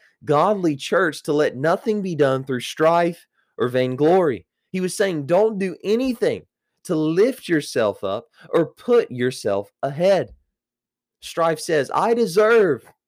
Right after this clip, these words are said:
to do this or to do that. I deserve to sing, to preach, to teach in this church, and I will do whatever I can to put myself ahead."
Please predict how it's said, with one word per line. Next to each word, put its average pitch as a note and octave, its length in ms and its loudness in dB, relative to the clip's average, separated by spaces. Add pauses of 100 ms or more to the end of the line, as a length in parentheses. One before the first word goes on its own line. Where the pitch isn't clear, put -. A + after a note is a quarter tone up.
(160)
to D#3 120 -2
do D#3+ 200 0
this F#3 320 2
or D3+ 120 -2
to C#3 120 -8
do D3+ 140 0
that. E3 180 2
I F#3+ 220 0
deserve A3 500 0
to D3+ 120 -6
sing, E3 560 -6
to C#3+ 80 -4
preach, E3 480 -10
to D#3+ 100 -10
teach F3 380 -8
in D3 80 -10
this C#3 180 -6
church, D3+ 300 0
and C3+ 80 -2
I G#3 160 2
will G#3+ 180 2
do D#3 180 -2 (300)
whatever F#3 720 4
I D3+ 200 -2
can C3 360 -6
to A2+ 80 -10
put - 400 -4
myself B2+ 800 0 (400)
ahead." C3 380 0